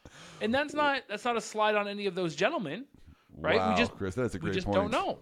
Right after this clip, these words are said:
Speaker 2: That is
Speaker 1: Um,
Speaker 2: a great
Speaker 1: so
Speaker 2: point.
Speaker 1: his, the popularity of his book, the popularity of this case,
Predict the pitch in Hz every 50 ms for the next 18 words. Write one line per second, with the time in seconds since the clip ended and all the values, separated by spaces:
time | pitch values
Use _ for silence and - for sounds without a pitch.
0 | _ _ _ _ _ _ _ _ _ _ _ _ _ _ - 110 117 123 185 180
1 | 113 104 101 92 92 101 95 98 190 190 92 90 - - - - - _ _ _
2 | _ _ _ _ _ _ _ _ _ _ _ _ _ _ _ _ _ _ 151 160
3 | 190 208 190 175 175 175 180 175 180 196 220 214 226 208 196 202 214 208 220 214
4 | 180 151 139 139 143 147 214 294 - - - _ - 160 165 156 202 190 202 202
5 | 196 180 180 185 190 190 190 196 196 - 156 143 135 139 170 185 180 - - -
6 | - 170 175 226 277 277 -